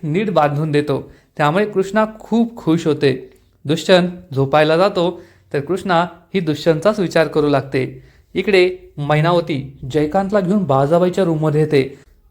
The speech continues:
आणि बाळजाबाईला जाब विचारते, "काय हो बाळजाबाई, तुम्ही त्या कृष्णाच्या हातात घराच्या चाव्या दिल्या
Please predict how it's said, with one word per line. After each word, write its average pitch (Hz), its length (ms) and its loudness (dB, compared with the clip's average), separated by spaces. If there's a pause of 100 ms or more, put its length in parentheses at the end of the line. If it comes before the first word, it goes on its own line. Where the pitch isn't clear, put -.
(180)
आणि 143 160 2
बाळजाबाईला 147 580 2
जाब 143 280 2
विचारते, 147 640 -2 (200)
"काय 147 140 4
हो 202 120 4
बाळजाबाई, 175 480 2 (300)
तुम्ही 165 200 -2
त्या 180 100 0
कृष्णाच्या 170 480 -4
हातात 180 200 0
घराच्या 156 360 2
चाव्या 151 300 2
दिल्या 147 280 2